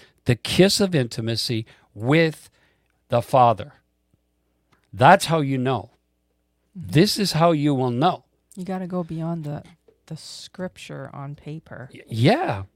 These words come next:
Speaker 2: As you were talking, I was thinking back, well, f-,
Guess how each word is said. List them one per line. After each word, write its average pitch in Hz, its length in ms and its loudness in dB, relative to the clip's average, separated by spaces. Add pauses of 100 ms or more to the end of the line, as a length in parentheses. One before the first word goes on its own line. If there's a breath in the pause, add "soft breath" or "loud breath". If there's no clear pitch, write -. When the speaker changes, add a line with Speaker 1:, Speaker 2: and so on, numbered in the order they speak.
(140)
Speaker 2:
As 170 180 -8
you 180 80 -10
were 165 100 -10
talking, 190 460 -6
I 165 60 -8
was 170 180 -10
thinking 175 380 -12
back, 165 260 -10 (640)
well, 135 200 -14
f-, - 220 -20